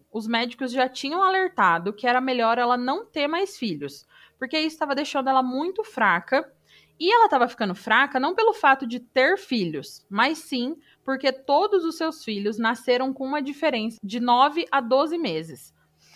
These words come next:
Porém, sem os recursos financeiros e sem os meios, né, pra adquirir controle de natalidade, e principalmente com um marido abusador e controlador,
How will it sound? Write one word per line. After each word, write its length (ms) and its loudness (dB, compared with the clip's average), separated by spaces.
Porém, 560 2
sem 320 -2
os 80 -2
recursos 500 -4
financeiros 640 -4
e 60 -4
sem 300 -8
os 140 -4
meios, 440 -2
né, 120 -4
pra 160 -2
adquirir 460 -6
controle 460 -8
de 120 -16
natalidade, 840 0
e 100 -6
principalmente 720 -2
com 80 -6
um 40 -2
marido 360 0
abusador 560 0
e 40 -6
controlador, 960 0